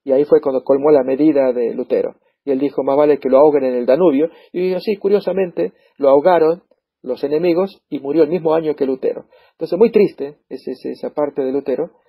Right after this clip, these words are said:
pero muestra de una persona dogmática que cree que la tiene toda, cuando en verdad hay mucha luz, y lo que yo digo, y, eh,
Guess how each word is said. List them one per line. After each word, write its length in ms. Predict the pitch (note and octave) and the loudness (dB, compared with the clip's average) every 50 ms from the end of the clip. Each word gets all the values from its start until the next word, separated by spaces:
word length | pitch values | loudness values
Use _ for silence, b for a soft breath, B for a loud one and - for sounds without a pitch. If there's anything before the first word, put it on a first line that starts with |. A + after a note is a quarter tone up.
| _ _ _ | _ _ _
pero 140 | - C3 B2 | -4 -4 -2
muestra 520 | C3+ D3+ E3+ F#3+ F#3 - F#3+ F#3+ G3 G3+ _ _ _ _ | 2 2 2 2 2 -2 -6 -6 -6 -6 _ _ _ _
de 80 | C#3+ | -2
una 140 | D3 D3 C#3+ | 0 0 0
persona 360 | - C#3 B2+ - D3+ D3+ C#3 | -2 -2 -2 -2 -2 -2 0
dogmática 960 | B2+ C#3 C3+ C3 D3 C#3+ D3 D#3+ E3+ - F3+ E3 - - F3 F#3 G3+ - _ _ _ | 2 2 2 2 2 -2 0 0 0 -2 -6 -12 -8 -8 -8 -8 -8 -12 _ _ _
que 100 | - C3+ | -12 -6
cree 220 | - D#3+ D#3+ D#3+ D3+ | 0 2 2 2 2
que 60 | C#3+ | 2
la 100 | C3+ B2 | -2 -2
tiene 240 | - D3 C#3+ C3 C3 | -2 -2 -4 -2 0
toda, 400 | - D#3+ D#3+ D#3+ F3 F#3+ G#3 b b b b b _ | 2 2 2 2 0 -4 -6 b b b b b _
cuando 220 | - A#2+ A#2+ B2 | -12 -10 -6 0
en 100 | B2 C3+ | 0 2
verdad 240 | C3+ C#3+ D#3+ D#3+ D3 | 4 4 4 4 4
hay 100 | B2+ B2+ | 2 2
mucha 440 | B2+ C#3 F3+ G#3+ G3+ G3 - - C#3 | 2 4 6 6 6 4 4 2 2
luz, 300 | C#3 D3+ D#3+ D3+ - _ _ b b b b b | 4 4 2 2 0 _ _ b b b b b
y 100 | C#3+ D3 | 2 4
lo 100 | D#3+ D3+ | 4 4
que 120 | - C#3+ | 4 2
yo 140 | B2 D3 D3+ | 4 4 4
digo, 420 | D3 D#3+ D#3 D3+ D#3 D#3+ D#3+ - b b b b b b b b _ - | 6 6 4 4 4 2 2 0 b b b b b b b b _ -14
y, 280 | B2 B2 A#2+ A#2+ A#2 | -12 -10 -10 -8 -8
eh, 20 | - | -8